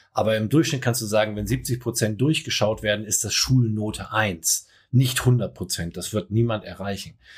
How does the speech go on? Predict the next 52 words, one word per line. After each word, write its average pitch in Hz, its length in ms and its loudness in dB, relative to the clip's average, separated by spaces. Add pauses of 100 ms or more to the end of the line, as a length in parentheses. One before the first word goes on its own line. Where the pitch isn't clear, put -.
(180)
Und 107 540 0
dann 170 180 2
schaue 170 300 -4
ich 131 100 -4
mir 131 140 -2
an, 127 300 2
okay, 160 360 2
also 101 280 -2
wie, 110 260 -4
wie 104 60 -4
lang 139 320 0
leu-, 123 260 -2
sind 117 220 -2
die 113 60 -4
Leute 110 340 -4
drin? 127 380 0 (420)
Und 127 260 6
dann, 127 380 0
welche, 127 580 0 (420)
welche 131 420 -2
Sachen 135 340 2
haben 127 100 6
sie 120 120 2
sich 113 140 0
nochmal 131 320 0
angeguckt? 92 460 -6
Also 95 180 -2
du 92 60 -4
kannst 120 240 0
ja 104 60 2
sehen, 110 400 2
haben 101 100 -2
sie 101 80 -6
vorgespult, 113 800 0
zurückgespult, 113 840 -2 (280)
was 107 280 2
sie, 107 280 2
wo, 107 320 2
wo 113 280 0
kommt 123 320 -2
der 113 80 4
Peak? - 420 0
Also 98 300 -2
wo, 113 320 2
wo 107 100 -6
ist 113 140 -4
so 110 100 0
ein 104 80 0
bisschen 113 340 2
was, 107 260 2
wo 101 120 -2
du 104 240 -2